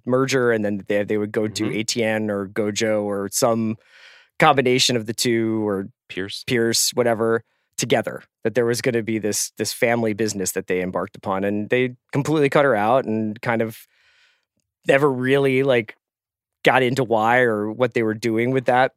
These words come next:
Speaker 1: But I understand her motivations for working with Matsson, and I understand and definitely identify with what she's saying in that conference room about America. But I noted with interest that this is the second time that she's, when talking about the election,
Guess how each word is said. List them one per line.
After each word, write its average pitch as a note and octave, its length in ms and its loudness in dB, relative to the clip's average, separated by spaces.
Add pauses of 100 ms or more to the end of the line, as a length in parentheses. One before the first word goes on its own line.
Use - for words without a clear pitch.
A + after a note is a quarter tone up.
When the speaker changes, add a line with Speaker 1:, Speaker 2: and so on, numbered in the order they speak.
(100)
Speaker 1:
But A#2+ 220 2 (460)
I D3 80 6
understand E3+ 420 4
her C#3 60 2
motivations C3 640 0
for D#3+ 120 -2
working D#3 260 2
with D3 120 0
Matsson, D3 380 2
and B2+ 120 2
I A#2 100 2
understand A#2 640 0 (640)
and G#2+ 400 -2 (200)
definitely A2+ 460 0
identify A2+ 680 0
with G#2+ 500 -2
what B2+ 220 0
she's A2+ 240 -2
saying C3+ 280 2
in C#3 100 0
that F#2+ 160 -2
conference C#3 440 0
room A2 140 -2
about G2+ 340 -2
America. A#2 640 2 (640)
But C#3 380 4
I C3+ 220 2 (760)
noted E3+ 540 4
with D#3 140 2
interest C3+ 360 0
that A#2+ 120 -6
this C3 140 -4
is B2 100 -6
the B2+ 100 -6
second C#3 380 0
time C3+ 260 4
that A#2+ 100 -4
she's, A#2 580 -2
when A#2 260 0
talking A#2+ 420 0
about G#2+ 320 -2
the A2+ 80 -4
election, C#3 560 0